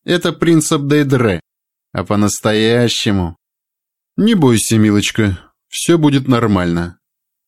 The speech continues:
На глаза полилась прохладная жидкость, принёсшая облегчение боли. Но потом их зажгло с ещё большей силой. Я застонал, заскрежетав зубами,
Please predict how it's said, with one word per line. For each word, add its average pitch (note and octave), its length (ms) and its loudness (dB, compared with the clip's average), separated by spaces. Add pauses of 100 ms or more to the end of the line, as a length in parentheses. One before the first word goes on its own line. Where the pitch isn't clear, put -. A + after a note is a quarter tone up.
(760)
На A2 300 -2
глаза A2 560 0
полилась B2 580 0
прохладная A2+ 840 -2
жидкость, A#2 600 -4 (120)
принёсшая B2 800 0
облегчение G#2+ 680 -2
боли. F2+ 400 -2 (360)
Но A#2+ 240 0
потом C#3+ 540 2
их D3 220 2
зажгло A#2+ 680 2
с - 160 -8
ещё B2 320 2
большей C3 400 2
силой. G#2 480 -2 (760)
Я A2+ 240 0
застонал, A2+ 680 0
заскрежетав G#2 840 -2
зубами, G2 600 -2